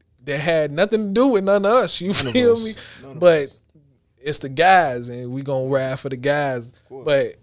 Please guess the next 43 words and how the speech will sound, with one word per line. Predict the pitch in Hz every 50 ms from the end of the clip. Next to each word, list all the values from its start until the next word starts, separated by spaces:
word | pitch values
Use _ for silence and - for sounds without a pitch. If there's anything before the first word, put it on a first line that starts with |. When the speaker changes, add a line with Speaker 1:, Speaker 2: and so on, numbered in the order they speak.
| _ _
Speaker 1:
when | 139 147 151 147
we, | 143 139 135
when, | 117 135 139 143 143 104 - _ _ _ _ _ _ _ -
I | 147 156 151
never | 156 156 165 175 185 175 170 160
knew, | 160 170 190 202 190 165 147 147 - _ _ _ 131 123 -
I | 135 160
knew | 185 208 226 208 -
after | - - 185 185 170 - 156
the | 143 135 127
fact | - - 139 123 101 - _ _ _
that | 120 117 113 110 101 - - _
Wayne | - 117 123 131 139 139 135 131 127 123
and | 120 117 113 113 120
Lil | 135 135 127
Joe | 117 117 120 110 107 104 - _ -
escalated | 123 135 127 - - - 123 113 113 120 107 101 95
that | 107 104 107
situation. | - - 120 107 - - 117 135 156 - 107 101 95 95 90 - -
Speaker 2:
Yeah. |
Speaker 1:
You | - 131 143
know | 143 151 151
what | 143
I'm | 131
saying? | - - 147 147 147 147 151 127
Speaker 2:
Mm-hmm. | 110 - 120 - _ _ _ _
Speaker 1:
But | 143 147 143 131 117 107 98 - - 117
once | 135 139 - -
again, | 135 120 123 147 160 170 160 151 143 131 131 - _ _ _ _ _ _ _ _ _
pride | - - 123 123 123 120 117
and | 113 113
reputation. | 117 110 104 104 107 - - 143 147 147 123 - 104 98 101 _ _
Speaker 2:
Right. | _ 98 87 78 _ _
Speaker 1:
You | 113
know | 110 107
what | 107
I'm | 104
saying? | - - 110 107 107 107 110 113 - _ _ _ _ _ _ _ _ _ _ _ _
He | _ - 160 143
low-key | 131 135 135 135 131 - - 190 190 185 156 143 147 143 _ _ _ _
literally | 127 135 156 170 156 147 147 147 139
bitched | 123 110 113 135 139 135 - - - -
us. | 107 - 113 - - -